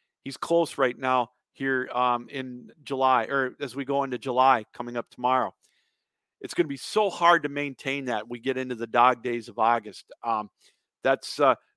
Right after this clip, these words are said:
the watch is on. It's, it's gonna be fun to watch. He's a slap hitter. He'll get an occasional home run, hits for average.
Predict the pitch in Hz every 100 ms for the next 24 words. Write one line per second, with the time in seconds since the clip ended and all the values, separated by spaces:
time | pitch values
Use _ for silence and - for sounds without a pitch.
0 | _ _ 123 117 135 160 - 127 151 151
1 | 147 - - _ - - 233 214 208 202
2 | 196 180 180 190 - 156 139 - 180 180
3 | 175 180 175 175 156 170 170 180 170 -
4 | 165 160 156 151 151 156 156 156 156 _
5 | _ _ 180 180 - 180 160 160 147 160
6 | 151 -